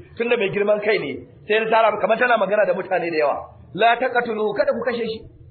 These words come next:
Sai, "A ta an yanfa'ana." Ai muna fatan wannan jariri ya amfane mu ni da kai.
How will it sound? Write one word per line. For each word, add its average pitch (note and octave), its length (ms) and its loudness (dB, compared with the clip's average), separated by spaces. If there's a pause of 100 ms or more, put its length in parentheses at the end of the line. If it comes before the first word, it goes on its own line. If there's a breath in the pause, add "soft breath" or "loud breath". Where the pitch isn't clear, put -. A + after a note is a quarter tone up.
(500)
Sai, - 180 -2
"A A3 80 2
ta B3 160 -2
an B3 140 0
yanfa'ana." G3+ 480 0 (760)
Ai - 160 2
muna D#4+ 240 4
fatan A#3+ 240 4
wannan A#3+ 320 0
jariri G3 320 0
ya E3+ 160 2
amfane E3 320 0
mu E3 140 -2
ni D#3 100 -6
da D3 120 -2
kai. - 180 -8